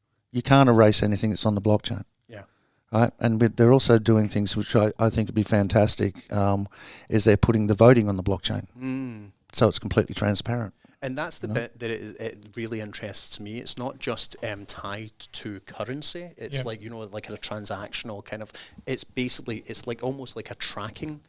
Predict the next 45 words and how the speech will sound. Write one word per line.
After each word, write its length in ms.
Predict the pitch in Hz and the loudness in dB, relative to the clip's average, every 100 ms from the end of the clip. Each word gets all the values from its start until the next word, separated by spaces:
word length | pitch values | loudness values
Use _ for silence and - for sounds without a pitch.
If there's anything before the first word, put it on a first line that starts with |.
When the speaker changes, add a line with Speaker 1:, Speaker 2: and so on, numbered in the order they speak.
| _ _ | _ _
Speaker 2:
device, 520 | 131 120 135 131 - | -10 -6 -6 -6 -6
you 80 | 127 | -6
know, 120 | 113 | -6
that 220 | 107 113 110 | -4 -6 -4
you're 140 | - | -6
Speaker 1:
Yep. 160 | 123 123 | -2 -2
Speaker 2:
able 180 | 123 120 | -4 -6
to 140 | - | -4
see 540 | 107 - 131 120 104 104 - - - | -2 -2 -4 -6 -8 -12 -16 -20 -8
who's 240 | 151 175 180 | 0 0 0
involved, 720 | 185 135 107 104 185 - - - | -8 -10 -12 -12 -14 -12 -12 -12
Speaker 1:
Mm-hmm. 180 | 113 127 104 101 | -18 -18 -18 -8
Speaker 2:
what's 260 | 113 139 | -4 -2
actually 320 | - - - 170 | -4 -8 -6 -6
happening, 640 | - 98 - 123 147 165 - - _ | -8 -14 -12 -10 -8 -10 -16 -20 _
and 140 | 120 117 | -6 -4
there's 160 | 107 | -6
no, 720 | 123 123 123 123 120 117 113 - | -6 -8 -8 -8 -8 -10 -10 -10
um, 360 | 110 104 104 | -8 -8 -8
you 80 | 107 | -10
know, 320 | 107 101 101 - | -8 -8 -10 -14
again, 340 | - 101 107 | -10 -10 -10
back 260 | 104 101 - | -8 -8 -8
to 80 | - | -8
that 160 | 104 | -10
Fifty 260 | - 101 104 | -8 -10 -8
Shades 220 | - 101 | -8 -8
of 80 | 104 | -10
Grey, 160 | 110 123 | -10 -10
you, 80 | 120 | -10
you 80 | 117 110 | -10 -8
know, 60 | 104 | -10
you're 220 | 101 104 | -10 -8
not, 240 | 107 110 | -6 -4
somebody 320 | - 113 107 | -4 -6 -6
else 180 | 101 95 | -6 -6
is 60 | - | -8
coming 260 | - 101 | -10 -12
in 140 | 104 104 | -12 -12
and 100 | 107 | -10
Speaker 3:
Mm, 80 | - | -2
Speaker 2:
tampering 480 | 131 123 107 147 | 4 4 2 -6
with 80 | 143 | -2
Speaker 3:
mm. 80 | 127 | 2
Speaker 2:
something. 400 | 117 110 143 143 | 2 2 -8 -16